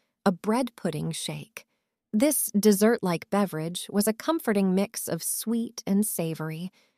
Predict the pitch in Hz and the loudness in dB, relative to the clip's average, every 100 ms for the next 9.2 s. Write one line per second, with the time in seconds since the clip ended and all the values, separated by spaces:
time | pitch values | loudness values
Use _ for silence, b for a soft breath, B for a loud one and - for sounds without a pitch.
0 | _ 233 220 262 269 302 320 - 285 285 | _ 4 6 4 4 4 2 -2 -6 -4
1 | 254 247 - 233 170 - - 190 - 226 | -2 -2 2 2 2 -2 -6 -6 0 2
2 | 226 165 - 170 165 165 165 - 170 170 | 4 2 0 -2 -2 -4 -6 -8 -14 -14
3 | - - _ _ _ _ _ - 233 220 | -18 -20 _ _ _ _ _ 4 6 6
4 | 220 - 196 233 247 180 175 175 - 220 | 2 0 2 4 4 4 2 -2 0 0
5 | 226 - - 254 - 170 180 202 _ _ | 0 -4 -6 -8 -6 -8 -8 -10 _ _
6 | _ 220 262 262 240 - 247 233 262 320 | _ 2 2 4 0 0 4 4 4 0
7 | 220 180 180 196 190 214 226 220 202 247 | 0 0 0 0 2 2 2 2 0 -2
8 | 240 180 170 190 - 226 220 175 196 214 | -2 -2 -4 -6 -6 -6 -4 -4 -4 -4
9 | 196 175 | -8 -16